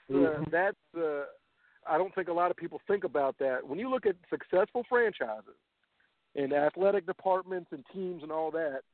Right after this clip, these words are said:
Speaker 1: you have got port folks doing what they need to do. You know, we had Dwayne Peavy on, I think that's been a couple of years ago, talking about some of the things Cal had to do with his previous stops,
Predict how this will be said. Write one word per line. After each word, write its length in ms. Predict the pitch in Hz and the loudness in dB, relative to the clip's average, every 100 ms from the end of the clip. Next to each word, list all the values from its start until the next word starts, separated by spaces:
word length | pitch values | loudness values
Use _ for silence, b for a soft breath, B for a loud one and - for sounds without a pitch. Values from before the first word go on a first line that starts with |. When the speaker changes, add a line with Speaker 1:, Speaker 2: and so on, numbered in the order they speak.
| _ _ _ | _ _ _
Speaker 1:
you 380 | 131 190 247 190 | -8 -2 0 2
have 260 | 185 139 | 0 0
got 340 | 143 160 156 151 _ _ _ _ _ - | 4 4 4 0 _ _ _ _ _ -8
port 260 | 226 285 - | -4 -4 -2
folks 360 | - 151 147 - _ _ _ _ - | 2 2 2 -6 _ _ _ _ -2
doing 240 | 175 170 | 2 4
what 140 | 156 175 | 4 2
they 160 | 185 160 | 2 0
need 200 | 139 117 | -4 -8
to 80 | |
do. 200 | 117 117 110 - _ _ _ _ _ _ _ _ _ _ _ _ - | -10 -10 -12 -20 _ _ _ _ _ _ _ _ _ _ _ _ -8
You 80 | 170 | 2
know, 220 | 180 185 | 4 4
we 140 | 185 196 | 2 4
had 200 | 185 165 | 4 2
Dwayne 300 | 156 196 190 | -2 -4 -6
Peavy 340 | 214 220 196 | -10 -8 -6
on, 300 | 170 151 147 | -4 -4 -4
I 60 | 143 | -6
think 160 | 190 190 | -6 -8
that's 140 | 170 - | -10 -8
been 140 | 165 | -6
a 40 | 147 | -4
couple 320 | - 160 151 | -6 -6 -8
of 80 | 131 | -8
years 220 | 240 302 | -6 -6
ago, 460 | 151 143 127 127 151 | -4 -2 -2 -4 0
talking 280 | 156 151 156 | 2 2 2
about 320 | 143 147 139 _ b b b b _ _ _ - | 4 6 4 _ b b b b _ _ _ -4
some 140 | 180 | 0
of 80 | 180 | 0
the 60 | |
things 300 | 147 180 175 151 - | -2 -2 -2 -4 -6
Cal 500 | 170 190 202 190 175 - _ _ - | -4 -2 -2 -2 -6 -14 _ _ -8
had 240 | 151 175 | 0 0
to 80 | 147 | 0
do 240 | 139 165 165 | 0 4 4
with 100 | 139 | 2
his 120 | 139 - | -4 0
previous 400 | 220 311 208 - | 0 2 0 0
stops, 320 | 165 151 151 | 4 4 2